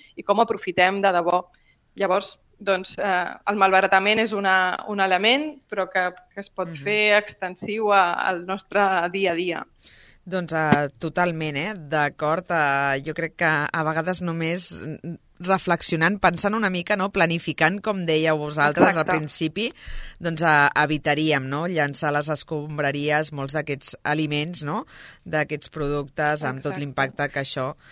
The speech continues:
Speaker 2: té pel nostre
Speaker 1: Exacte, i en
Speaker 2: Digues, digues.
Speaker 1: Sí, voldria afegir també en l'àmbit de Sabadell i,
Speaker 2: Mhm.
Speaker 1: i tornant a aquest amb-, tema dels productors, doncs,
Speaker 2: Mhm.
Speaker 1: teniu el Parc Agrari, teniu una zona rural,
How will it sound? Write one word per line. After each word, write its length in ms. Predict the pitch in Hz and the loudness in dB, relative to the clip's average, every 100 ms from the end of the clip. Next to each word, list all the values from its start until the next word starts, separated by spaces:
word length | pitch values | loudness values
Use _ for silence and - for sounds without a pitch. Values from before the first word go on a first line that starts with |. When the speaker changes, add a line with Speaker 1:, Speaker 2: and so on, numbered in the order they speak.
| - _ | -20 _
Speaker 2:
té 160 | - 139 | -6 -6
pel 220 | 143 135 | -4 -4
nostre 300 | 131 131 143 | -4 -6 -2
Speaker 1:
Exacte, 600 | 135 135 135 214 214 220 214 | 0 2 2 2 4 2 4
i 100 | 220 | 2
en 380 | 214 202 - - - - _ _ | 2 -2 -8 -18 -20 -20 _ _
Speaker 2:
Digues, 220 | 190 175 | -8 -8
digues. 180 | 160 147 - | -6 -8 -8
Speaker 1:
Sí, 220 | - 240 220 | -8 -8 -4
voldria 280 | 226 220 | 0 2
afegir 240 | 240 240 254 | 4 2 4
també 280 | 247 220 233 | 4 6 6
en 140 | 226 220 | 6 6
l'àmbit 300 | 220 233 247 | 6 4 4
de 80 | 262 | 2
Sabadell 520 | 233 208 196 220 226 214 | 4 4 6 6 4 2
i, 120 | 196 | -4
Speaker 2:
Mhm. 460 | 185 180 - - - | -4 -6 -10 -14 -12
Speaker 1:
i 580 | 208 196 190 180 180 175 | -8 -6 -6 -8 -10 -8
tornant 400 | 196 190 185 196 | -8 2 4 4
a 20 | |
aquest 220 | 202 220 208 | 2 2 4
amb-, 340 | 196 196 - | 4 0 -8
tema 240 | - 208 196 | -4 0 2
dels 160 | 190 - | 0 -2
productors, 720 | 202 190 190 196 226 339 - | -4 -2 -2 4 4 4 0
doncs, 300 | 208 185 180 | -8 -8 -6
Speaker 2:
Mhm. 360 | 175 156 165 208 | -8 -8 -14 -12
Speaker 1:
teniu 220 | 185 185 | -6 -2
el 120 | 190 | -2
Parc 280 | 190 190 202 - _ | 0 -2 0 -8 _
Agrari, 560 | 190 180 185 196 202 208 | 0 4 4 4 2 0
teniu 380 | 208 190 196 202 | -2 0 -2 -2
una 220 | 202 196 | -2 -2
zona 260 | 208 196 196 | -2 0 0
rural, 460 | 190 185 196 226 | 0 4 6 6